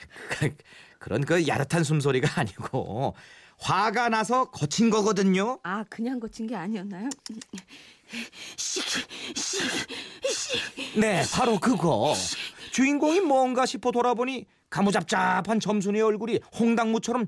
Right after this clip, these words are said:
Speaker 1: 새빨개져 있었죠.
Speaker 2: 씨, 씨, 씨.
Speaker 1: 그러고도 한참이나 주인공을 쏘아보던 점순이 결국 눈에 눈물까지 고여서는요.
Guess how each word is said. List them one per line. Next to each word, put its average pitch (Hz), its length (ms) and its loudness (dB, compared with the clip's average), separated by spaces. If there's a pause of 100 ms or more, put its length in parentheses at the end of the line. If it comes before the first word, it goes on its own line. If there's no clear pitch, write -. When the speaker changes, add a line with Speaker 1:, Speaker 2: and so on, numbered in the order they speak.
Speaker 1:
새빨개져 214 600 0
있었죠. 220 460 0 (280)
Speaker 2:
씨, - 320 -2 (440)
씨, - 260 -6 (520)
씨. - 220 -4 (400)
Speaker 1:
그러고도 311 380 4
한참이나 269 640 0
주인공을 262 440 -2
쏘아보던 269 480 2
점순이 254 500 0 (400)
결국 190 440 2
눈에 196 280 0
눈물까지 214 580 0
고여서는요. 220 540 0